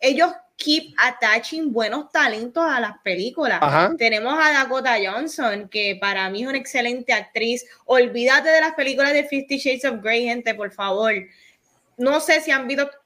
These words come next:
Speaker 1: han visto otras cosas que ella ha hecho. Para mí ella es muy buena actriz. Está en la
Speaker 2: Sí.
Speaker 1: película, tiene buenos actorazos. Tom Hardy es un buen actor. Tenemos a,
Speaker 2: La de
Speaker 1: a
Speaker 2: Euphoria también va a salir ahí.
Speaker 1: Michelle.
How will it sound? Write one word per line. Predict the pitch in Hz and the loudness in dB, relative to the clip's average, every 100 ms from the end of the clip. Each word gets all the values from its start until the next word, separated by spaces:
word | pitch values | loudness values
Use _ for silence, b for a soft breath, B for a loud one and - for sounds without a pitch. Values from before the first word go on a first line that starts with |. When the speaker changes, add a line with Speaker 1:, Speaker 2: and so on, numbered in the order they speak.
| 233 - _ | -16 -16 _
Speaker 1:
han | 247 254 | -4 0
visto | 277 277 269 | -2 0 -2
otras | 247 262 | -2 -4
cosas | 262 262 269 | -6 -8 -2
que | 254 | 2
ella | 240 | 2
ha | |
hecho. | 240 302 | 2 0
Para | 262 226 | 0 0
mí | 208 220 | -2 -4
ella | 240 | -2
es | 262 | -2
muy | 247 240 | -2 -2
buena | 240 247 240 | 0 0 0
actriz. | 233 226 233 285 b b | -2 -6 -4 -6 b b
Está | 240 147 226 | -4 2 2
en | 135 | 2
la | - | 2
Speaker 2:
Sí. | |
Speaker 1:
película, | - 131 139 151 262 247 | 2 2 2 4 4 2
tiene | 226 220 240 | -2 0 0
buenos | 240 233 233 262 | 0 0 0 0
actorazos. | 254 247 220 190 208 247 254 247 240 240 240 B B _ | -2 -2 -2 2 2 2 0 -2 -2 -4 -8 B B _
Tom | - 220 208 | -2 -2 -2
Hardy | 202 202 240 233 240 | -2 2 2 0 0
es | 240 | 0
un | 233 226 | -2 -2
buen | 233 | 0
actor. | 220 220 _ 208 208 226 233 | 0 -4 _ 0 2 2 0
Tenemos | 233 196 190 208 | 0 0 -2 -4
a, | 226 220 202 185 175 170 170 160 - _ _ | 0 2 4 2 2 -2 -4 -8 -12 _ _
Speaker 2:
La | 160 | 6
de | 175 | 6
Speaker 1:
a | |
Speaker 2:
Euphoria | 165 - 180 240 262 | 4 6 8 8 8
también | 202 190 | 6 4
va | 226 | 6
a | 226 | 6
salir | 240 | 6
ahí. | 180 | 4
Speaker 1:
Michelle. | 190 339 | 4 2